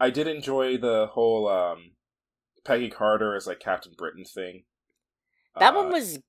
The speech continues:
Speaker 2: good, but it was also, like, it, it was just Captain America, just slightly different.
Speaker 1: Yeah, yeah, no, that's fair. It's like, I, I also fully acknowledge that it was just a different telling on the same story we already got.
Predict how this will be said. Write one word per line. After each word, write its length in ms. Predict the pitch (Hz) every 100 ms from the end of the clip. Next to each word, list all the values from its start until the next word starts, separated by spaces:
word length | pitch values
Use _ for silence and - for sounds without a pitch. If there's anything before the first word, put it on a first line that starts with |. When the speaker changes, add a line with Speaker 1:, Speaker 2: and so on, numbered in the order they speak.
| -
Speaker 2:
good, 380 | 185 247 320 339 -
but 120 | 202
it 80 | 170
was 160 | 170 185
also, 360 | 196 - 220
like, 340 | 185 165 156 - _ _
it, 180 | 180 180 -
it 140 | 170
was 160 | 156 156
just 280 | - 160 - -
Captain 360 | 160 151 - 135
America, 420 | 131 123 120 110
just 220 | 107 - -
slightly 340 | - 117 92
different. 380 | 95 90 80 80 _ _ _ -
Speaker 1:
Yeah, 300 | 107 87 69 -
yeah, 200 | 127 110
no, 160 | 110 101
that's 180 | 104 -
fair. 280 | 95 80 95
It's 160 | -
like, 240 | 117 98 -
I, 180 | 113 113
I 100 | 120
also 280 | 120 123 123
fully 280 | - 117 101
acknowledge 320 | 98 95 87
that 80 | 92
it 60 | 92
was 140 | 92
just 160 | 95 92
a 40 |
different 300 | 90 92 87
telling 300 | - 90 85
on 160 | 82 82
the 60 |
same 240 | 80 87 78
story 340 | - 80 76
we 120 | 78
already 240 | 73 73 69
got. 220 | 69 60